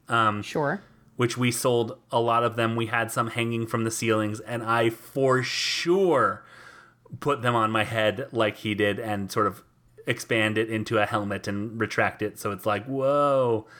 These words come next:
Speaker 1: Um, that is for
Speaker 2: I'm
Speaker 1: sure something I did.
Speaker 2: I'm pretty sure that I have seen you do that on more than one occasion
Speaker 1: Yeah.
Speaker 2: at that store. <laughs>
Speaker 1: Yeah, yeah, for sure.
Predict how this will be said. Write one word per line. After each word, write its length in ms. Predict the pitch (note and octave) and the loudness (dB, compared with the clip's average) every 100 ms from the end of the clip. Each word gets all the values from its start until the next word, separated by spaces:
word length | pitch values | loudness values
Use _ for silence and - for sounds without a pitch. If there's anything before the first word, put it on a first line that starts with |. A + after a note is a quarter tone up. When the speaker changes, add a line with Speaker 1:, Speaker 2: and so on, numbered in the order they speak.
| - - | -20 -10
Speaker 1:
Um, 380 | A#2 G#2+ G2 F#2+ - - | 0 0 0 -6 -12 -2
that 180 | A2+ A2+ | 2 2
is 120 | - | 0
for 80 | A#2+ | 0
Speaker 2:
I'm 60 | - | 2
Speaker 1:
sure 160 | A#2 G#2+ | 2 0
something 320 | G#2 F#2 G2 | -2 -6 -6
I 80 | G2+ | -6
did. 280 | F#2+ E2+ A2+ - _ _ _ | -8 -10 -14 -16 _ _ _
Speaker 2:
I'm 200 | G3+ G3+ | 2 2
pretty 280 | G3 A3 G#3+ | 0 -2 -2
sure 240 | G#3 G#3+ G#3 | -2 -2 0
that 140 | G3 | 0
I 120 | E3+ | 2
have 140 | F3+ D#3 | 0 -2
seen 360 | - F#3+ F3+ | -2 0 2
you 120 | F3 | 0
do 200 | D#3+ E3 | 0 0
that 260 | C#3+ B2 - D#3+ | 0 0 -2 0
on 280 | D3+ D#3 | 0 2
more 220 | D#3+ D#3+ D3+ | 0 0 0
than 160 | D#3 | 0
one 140 | D3 C#3+ | 0 0
occasion 480 | C#3+ D3 A#2 C3+ C#3 | 0 0 0 0 -2
Speaker 1:
Yeah. 60 | - | 0
Speaker 2:
at 180 | C#3+ - | -2 0
that 200 | C3+ - | -2 -2
store. 340 | - - - - A#3 | -6 -4 -4 -2 0
<laughs> 180 | D#4 G4+ | 0 0
Speaker 1:
Yeah, 100 | G4+ - - - | -2 -2 -20 -10
yeah, 180 | G2+ - | -8 -8
for 200 | - B2 | 0 2
sure. 360 | - - - | 2 -4 -8